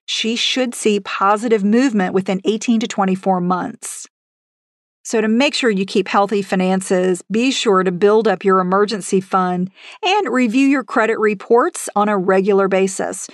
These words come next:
You can get a free report every twelve months from each of the three nationwide credit bureaus at annual credit report dot com. A big thanks to Rianne, Erica, and Tomasa. I hope the tips and advice in this show will help you maintain excellent credit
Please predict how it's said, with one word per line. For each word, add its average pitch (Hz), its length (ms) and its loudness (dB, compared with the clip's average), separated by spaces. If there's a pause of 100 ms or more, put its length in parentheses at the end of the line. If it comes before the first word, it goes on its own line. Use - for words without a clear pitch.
(140)
You 226 100 0
can 233 120 4
get 233 100 0
a 233 60 -4
free 247 220 -2
report 226 420 0
every 247 200 0
twelve 220 320 0
months 196 320 0
from 185 300 -2
each 254 240 0
of 330 80 -2
the 294 80 -2
three 226 340 -2
nationwide 190 720 0
credit 196 320 0
bureaus 185 560 2 (200)
at 180 260 -2
annual 254 420 2
credit 190 300 -2
report 190 500 0
dot 180 220 -2
com. 190 500 -2 (380)
A 214 80 0
big 285 180 2
thanks 285 380 0
to 196 160 2
Rianne, 202 520 0
Erica, 202 380 2
and 208 220 -2
Tomasa. 247 640 -2 (280)
I 294 60 -2
hope 359 200 0
the 415 80 6
tips - 260 0
and 302 100 0
advice 208 340 2
in 214 120 4
this 220 100 2
show 247 240 2
will 202 120 4
help 247 220 2
you 233 120 0
maintain 208 500 -2 (140)
excellent 269 500 0
credit 190 480 2